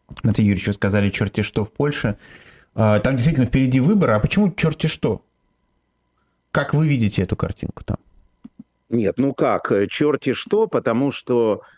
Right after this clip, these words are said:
Speaker 2: э, черти что там, черти что в Соединенных Штатах Америки, потому что это демократические страны, и там существует политика.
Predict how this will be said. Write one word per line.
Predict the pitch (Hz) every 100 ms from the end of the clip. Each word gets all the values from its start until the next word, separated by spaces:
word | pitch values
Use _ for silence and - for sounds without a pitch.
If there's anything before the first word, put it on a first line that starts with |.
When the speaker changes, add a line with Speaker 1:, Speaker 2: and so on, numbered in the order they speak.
| -
Speaker 2:
э, | 123 117 98 90
черти | - 196 - 120
что | - 110
там, | 98 - 127 120 120
черти | 113 165 185 -
что | 120 - 127
в | -
Соединенных | 107 98 113 113 98
Штатах | - 110 - -
Америки, | 98 98 101 - 151 - - -
потому | 104 113 143
что | -
это | 123 120
демократические | 107 110 107 117 - 107 - - 101
страны, | - 110 101 127 175
и |
там | - 131
существует | 139 135 - - 117 117
политика. | 120 113 85 - - -